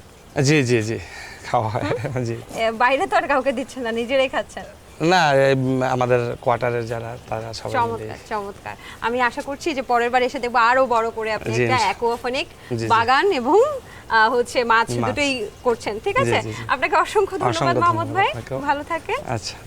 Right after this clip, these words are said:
Speaker 1: দ-, দীপ্ত টিভিকেও অসংখ্য ধন্যবাদ যে এরকম একটা, আহ, আয়োজন করার জন্য। ধন্যবাদ আপনাকে।
Speaker 2: দর্শক, এই ছিল দীপ্ত কৃষির আজকের এই আয়োজন। আশা করছি আপনাদের পুরো আয়োজন ভালো লেগেছে। একটা বিষয় কি লক্ষ্য করেছেন? একটা ছাদ বাগান থেকে কিন্তু দারুণ কিছু সৃষ্টি করা সম্ভব। যেমন,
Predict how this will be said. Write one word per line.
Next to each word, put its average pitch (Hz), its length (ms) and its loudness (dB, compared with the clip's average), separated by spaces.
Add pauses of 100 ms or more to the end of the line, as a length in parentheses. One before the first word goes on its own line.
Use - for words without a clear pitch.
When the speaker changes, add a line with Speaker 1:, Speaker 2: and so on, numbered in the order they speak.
(120)
Speaker 1:
দ-, 120 260 0
দীপ্ত 123 200 2
টিভিকেও 127 400 2
অসংখ্য 123 280 0
ধন্যবাদ 120 380 0 (400)
যে 120 80 4
এরকম 117 240 2
একটা, 113 280 -2 (560)
আহ, - 320 -2
আয়োজন 113 260 2
করার 113 260 -2
জন্য। 123 280 -6 (400)
ধন্যবাদ 113 320 -2
আপনাকে। - 380 -14 (960)
Speaker 2:
দর্শক, 285 360 2 (220)
এই 339 160 4
ছিল 415 240 2
দীপ্ত 330 220 -4
কৃষির 370 320 0
আজকের 262 360 0
এই 226 140 0
আয়োজন। 185 360 -4
আশা 214 220 -6
করছি 226 260 -4
আপনাদের 214 380 -2
পুরো 240 160 -2
আয়োজন 202 320 2
ভালো 202 240 -6
লেগেছে। - 340 -8 (260)
একটা 339 180 0
বিষয় 330 220 -2
কি 349 100 -4
লক্ষ্য 320 260 -4
করেছেন? 349 420 -4
একটা 247 260 -2
ছাদ 330 400 2
বাগান 262 360 2
থেকে 233 280 -6
কিন্তু 220 240 -4
দারুণ 220 360 2
কিছু 254 240 -6
সৃষ্টি - 300 -6
করা 208 200 0
সম্ভব। 208 420 -4
যেমন, 294 300 -2